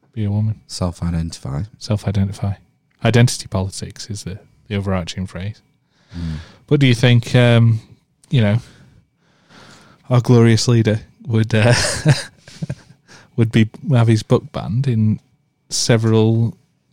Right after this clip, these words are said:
Speaker 1: decades' time?
Speaker 2: I would hope not.
Speaker 1: I would hope not.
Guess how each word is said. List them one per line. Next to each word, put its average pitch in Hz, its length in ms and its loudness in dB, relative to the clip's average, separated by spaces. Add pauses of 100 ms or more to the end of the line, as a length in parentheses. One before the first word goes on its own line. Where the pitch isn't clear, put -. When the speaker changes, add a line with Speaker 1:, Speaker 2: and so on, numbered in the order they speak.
(100)
Speaker 1:
decades' 113 540 -2
time? 147 400 2 (840)
Speaker 2:
I 104 60 -6
would 98 100 -6
hope 95 300 -4
not. 135 240 -6 (720)
Speaker 1:
I 113 100 -2
would 170 200 2
hope 76 220 -8
not. - 200 -12